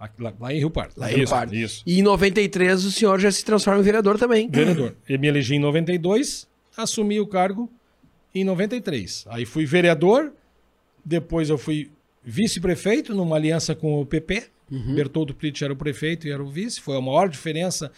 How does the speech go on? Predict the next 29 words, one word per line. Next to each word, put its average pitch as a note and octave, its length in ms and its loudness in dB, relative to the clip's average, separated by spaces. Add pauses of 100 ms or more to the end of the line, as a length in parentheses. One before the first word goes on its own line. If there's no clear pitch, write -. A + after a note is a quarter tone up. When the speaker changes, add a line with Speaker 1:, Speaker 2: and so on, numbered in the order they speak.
(160)
Speaker 2:
De A2+ 120 -6
Speaker 1:
da C#3 80 -2
Speaker 2:
votos. C#3+ 220 0
Speaker 1:
história E3 380 2
da, C3 140 -6
das A#2+ 240 -10
eleições C3 460 -8
em B2+ 60 -6
Rio C3+ 120 -6
Pardo. D#3+ 460 -8 (320)
Nós, A2+ 520 -14 (160)
eh, A2 120 -12
somamos, B2 880 -10 (540)
eu G#2+ 80 -14
som-, A#2+ 300 -10
deu A#2+ 180 -4 (360)
quatro F#3 340 -2
mil A3+ 260 -2
novecentos F#3+ 500 -2
e F3 60 -2
um G3 140 0
votos D#3 340 -2
de B2+ 60 -14
diferença. G2+ 480 -14
Speaker 2:
É, G2 160 -8
o F2+ 60 -12
grande. F2 360 -10
Speaker 1:
Era, C3 460 -4
mas G#2+ 120 -4